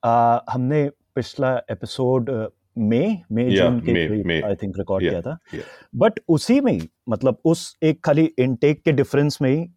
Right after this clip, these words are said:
Speaker 1: इतनी चीजें काफी बदल गई हैं। एक साल तो खैर, एक साल में तो मैं इमेजिन भी नहीं कर सकता। लास्ट फॉल जब मैं आया था, इस फॉल में क्या हुआ? मुझे जहाँ तक याद है, पिछले एपिसोड में हमने बात करी थी आपके किराए की, अ,
Speaker 2: हम्म।
Speaker 1: रेंटल सिचुएशन क्या है, बच्चों की
Speaker 2: अनएम्प्लॉयमेंट।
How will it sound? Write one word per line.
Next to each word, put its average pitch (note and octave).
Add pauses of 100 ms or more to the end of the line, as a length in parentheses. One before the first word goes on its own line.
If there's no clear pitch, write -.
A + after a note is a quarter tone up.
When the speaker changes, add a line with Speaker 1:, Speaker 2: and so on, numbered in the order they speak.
Speaker 1:
इतनी F#3
चीजें D3+
काफी C3 (260)
बदल A#2
गई A#2
हैं। C3+
एक D3
साल B2
तो C3+
खैर, B2+ (500)
एक B2+
साल B2+
में A#2+
तो B2+
मैं B2
इमेजिन G#2+
भी A#2+
नहीं B2+
कर G#2+
सकता। A#2
लास्ट G#2+
फॉल A2+
जब A#2
मैं A#2
आया G#2+
था, A#2+
इस A2+
फॉल A#2
में A#2+
क्या B2
हुआ? B2+ (560)
मुझे D#3+
जहाँ G3+
तक F#3+
याद F3+
है, F#3+
पिछले F3
एपिसोड D#3+
में E3
हमने D#3
बात B2
करी A#2+
थी B2+ (120)
आपके G#2+
किराए A2+
की, D#3+
अ, -
Speaker 2:
हम्म। G2
Speaker 1:
रेंटल A2
सिचुएशन B2
क्या A#2+
है, A#2 (120)
बच्चों A2
की G2
Speaker 2:
अनएम्प्लॉयमेंट। F#2